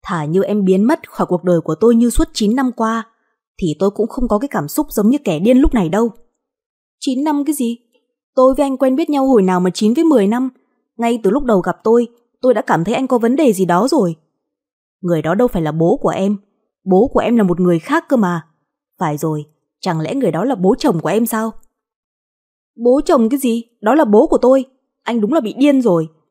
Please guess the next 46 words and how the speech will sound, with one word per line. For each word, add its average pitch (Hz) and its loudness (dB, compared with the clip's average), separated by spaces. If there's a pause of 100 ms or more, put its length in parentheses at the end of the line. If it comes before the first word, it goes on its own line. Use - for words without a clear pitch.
(200)
Anh 226 0
nên 233 0
tới 208 0
khoa 277 -2
ngoại 254 -2
thần 170 -2
kinh 233 -4
của 190 -4
anh 220 -4
để 175 -2
khám 196 -2
đi." 285 -2 (600)
"Em 185 -4
làm 151 -4
sao 196 -4
thế? 226 -6 (640)
Em 226 0
bỏ 170 2
tôi 226 0
còn 196 0
chưa 269 2
đủ 226 2
hay 196 -4
sao? 240 -4 (480)
Bây 196 -2
giờ 160 -4
em 220 -4
còn 165 -4
không 240 -2
muốn 220 4
nhớ 214 4
tôi. 247 2 (480)
Em 196 -2
chán 196 -4
ghét 320 -2
tôi 214 4
tới 220 0
mức 294 0 (320)
còn 190 0
không 262 -2
muốn 262 4
nhớ 247 4
cả 370 -2
tên 277 2
tôi 277 2
sao?" 262 -2